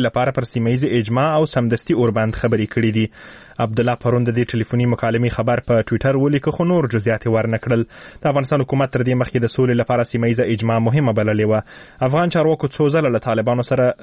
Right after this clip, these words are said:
له طالبانو د اوربند غوښتنه کړې، خو تر اوسه دې ډلې دا غوښتنه نه ده منلې. په قطر کې د طالبانو د سیاسي دفتر ویان سهیل شاهین د اپریل په درویشتمه وویل چې بندیان نه دي خوشي شوي او په داسې وخت کې د اوربند غوښتنه معقوله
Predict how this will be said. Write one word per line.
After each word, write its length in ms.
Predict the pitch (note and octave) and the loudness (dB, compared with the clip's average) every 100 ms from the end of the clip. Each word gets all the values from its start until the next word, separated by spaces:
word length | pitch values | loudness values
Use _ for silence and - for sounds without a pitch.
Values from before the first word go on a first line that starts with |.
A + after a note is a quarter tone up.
| A#2+ A#2+ | 0 0
له 40 | |
طالبانو 480 | B2 B2+ A2+ B2+ C#3 | 0 0 0 2 2
د 40 | C3 | 0
اوربند 400 | A#2 G#2+ B2+ B2 | 0 0 0 -2
غوښتنه 360 | A#2+ - B2+ A2+ | -4 -2 -2 0
کړې، 160 | D3 A2+ | 0 -2
خو 180 | G#2 | -2
تر 120 | A#2 C3+ | -2 0
اوسه 260 | D#3 D#3 | 2 0
دې 200 | C#3 C#3+ C#3+ | 0 0 2
ډلې 220 | C#3+ C#3 C3 - - - - | 2 0 -2 -10 -20 -20 -8
دا 140 | A#2 A#2 A#2 | -2 0 0
غوښتنه 340 | - C#3 C#3 C3+ | -2 0 0 0
نه 160 | C3 B2+ | 0 2
ده 100 | A2+ | 0
منلې. 360 | G#2+ A2 A2+ A2 _ - | 0 0 0 -2 _ -14
په 60 | - | -4
قطر 220 | C3 C3 | -2 0
کې 80 | B2+ | 0
د 40 | B2 | -2
طالبانو 420 | B2+ A2+ B2 B2 | 0 2 2 0
د 100 | A2+ | 0
سیاسي 320 | - A2+ - | -2 -2 0
دفتر 300 | B2 - A#2 | -2 0 0
ویان 280 | A2+ A#2 A#2 | 2 2 0
سهیل 220 | B2 A2 | 0 0
شاهین 300 | - A#2 B2+ | 0 0 0
د 60 | A#2+ | 0
اپریل 260 | A2 B2 | 0 -2
په 100 | A#2 | 0
درویشتمه 420 | A#2 A2+ - C3+ | 0 0 0 0
وویل 240 | C3 C#3+ C3+ | 2 2 2
چې 140 | C#3 C3+ - - - A#2 | 0 -4 -6 -20 -10 -2
بندیان 440 | B2 A#2 C3 C3 | 0 0 0 0
نه 60 | D3 | 0
دي 80 | |
خوشي 280 | C#3+ D#3 - | -2 -4 -4
شوي 300 | C#3+ D3+ D3+ | -4 0 2
او 60 | C3 | 2
په 100 | A#2+ | 2
داسې 260 | A2+ A#2+ | 0 0
وخت 160 | B2+ - | -2 -2
کې 100 | E3+ | -2
د 40 | |
اوربند 380 | C#3 A#2 A2 A2 | 2 2 0 0
غوښتنه 380 | G#2 - - E3+ - - - - | -2 -2 -2 -2 -4 -20 -18 -4
معقوله 640 | A#2+ A2+ G#2+ - A#2 B2 | 0 0 -2 0 2 0